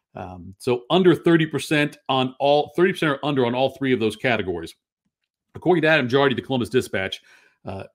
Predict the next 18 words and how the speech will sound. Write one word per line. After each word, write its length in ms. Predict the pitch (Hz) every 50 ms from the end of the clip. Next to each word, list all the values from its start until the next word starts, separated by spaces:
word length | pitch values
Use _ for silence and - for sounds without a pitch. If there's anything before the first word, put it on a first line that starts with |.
| _
Loyola 320 | - 135 147 156 165 156 147
also 380 | - 139 147 156 147 - 151
was 140 | 131 135 127
just 320 | - - 139 131 - - -
four 180 | 151 151 151
for 200 | 147 - 147 139
eighteen 640 | 143 147 139 131 - - 151 147 131 107 92 95 95 - _ _ _ _ _ _ _ -
on 160 | 120 123 120
layups. 680 | 120 123 135 147 143 107 - - - - - - - _ _ _ _
That's 140 | 107 104 -
twenty-six 540 | - - 139 135 127 - - 139 127 -
point 240 | - - 120 120 117 -
eight 180 | 120 110 -
percent. 360 | - 104 - - 101 80 76
So 320 | - - 123 113 104 - _ _ _ _ _ _ _ _ -
Ohio 300 | 117 - - 175 190 180
State's 280 | 180 - 170 160 -
defense, 680 | 113 123 151 156 156 - 110 98 98 - - - _